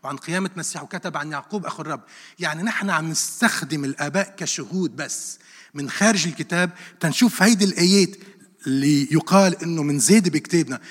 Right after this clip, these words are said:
هل هي فعلًا من زيادة أو كانت بالمخطوطات الأولى والآباء اقتبسوها؟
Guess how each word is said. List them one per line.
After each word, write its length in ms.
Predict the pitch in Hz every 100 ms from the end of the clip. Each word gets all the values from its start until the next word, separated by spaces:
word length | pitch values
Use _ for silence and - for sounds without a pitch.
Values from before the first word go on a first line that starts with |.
| -
هل 140 | 147 185
هي 180 | 208 180
فعلًا 300 | 202 190 170
من 180 | 160
زيادة 380 | 147 180 180 208 - - -
أو 120 | 156 139
كانت 300 | 196 190 143
بالمخطوطات 680 | 135 139 - 139 170 165
الأولى 340 | 147 156 156 151
والآباء 460 | 135 - 120 143
اقتبسوها؟ 640 | - - 107 - - 101